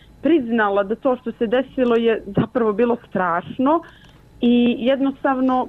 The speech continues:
nikad više o tome nismo pričale. Tako da, e, eto, znale su osobe koje su bile u okruženju, ali jednostavno svojim najbližim prijateljima, porodici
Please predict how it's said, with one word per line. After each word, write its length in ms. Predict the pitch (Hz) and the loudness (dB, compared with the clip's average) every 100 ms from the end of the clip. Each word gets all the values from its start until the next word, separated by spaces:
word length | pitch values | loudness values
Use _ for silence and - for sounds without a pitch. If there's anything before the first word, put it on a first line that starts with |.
| - | 0
nikad 440 | 247 285 285 254 | 2 2 2 -2
više 240 | 254 277 269 | -2 -2 -2
o 40 | |
tome 240 | 262 277 | -2 -2
nismo 300 | 262 277 254 | -2 -2 -4
pričale. 680 | 240 254 247 - 185 82 76 - - - - - | -2 0 0 -2 -6 -4 -6 -8 -20 -20 -20 -10
Tako 420 | - 226 - 254 | -6 -6 -2 0
da, 560 | 226 202 226 220 220 220 - - _ - | 0 0 0 2 0 0 -4 -20 _ -10
e, 20 | - 214 214 214 190 - - - | -2 0 2 0 -2 -14 -14 -2
eto, 520 | 240 240 240 214 - - | -2 0 0 0 -2 -6
znale 340 | 226 240 254 | -2 0 0
su 160 | 254 285 | -2 -2
osobe 320 | 277 - 240 | -2 -2 -4
koje 180 | 254 240 | 0 -4
su 160 | - | -2
bile 440 | 220 254 277 247 214 | -2 2 2 2 2
u 140 | 214 | 2
okruženju, 920 | 208 202 220 190 202 196 240 277 320 302 | 0 -2 -4 -4 -2 -2 0 0 0 -2
ali 280 | - 240 240 | -2 -2 0
jednostavno 680 | 254 262 254 - 240 240 233 - | 0 -2 -6 -2 -2 0 -4 -2
svojim 260 | 269 247 | -2 0
najbližim 600 | 226 294 247 214 208 220 | 2 0 0 -4 -6 -8
prijateljima, 640 | 220 254 254 254 233 214 208 | -6 -2 -2 0 0 0 -2
porodici 800 | 233 254 262 240 262 - 262 | 0 0 2 0 -4 0 0